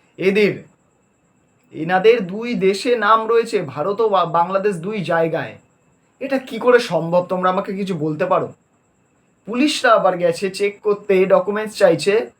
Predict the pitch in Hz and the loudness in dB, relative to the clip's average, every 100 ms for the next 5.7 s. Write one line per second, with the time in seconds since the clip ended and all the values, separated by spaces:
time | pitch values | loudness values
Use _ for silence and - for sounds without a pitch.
0 | _ _ _ 196 254 240 269 269 247 254 | _ _ _ -4 -2 -2 -2 -2 -4 -4
1 | 247 254 226 165 165 - 196 180 - 147 | -2 -2 -2 -2 -4 0 2 2 -2 -8
2 | 139 190 202 226 240 254 190 175 190 208 | -6 -6 -6 0 2 2 2 0 0 0
3 | 208 196 185 196 214 - _ _ _ - | 2 0 0 -6 -8 -10 _ _ _ -8
4 | 165 208 202 196 - 202 208 180 165 156 | -4 0 0 0 0 2 4 2 0 -2
5 | 160 196 185 190 185 247 247 | 2 2 4 2 0 -2 -2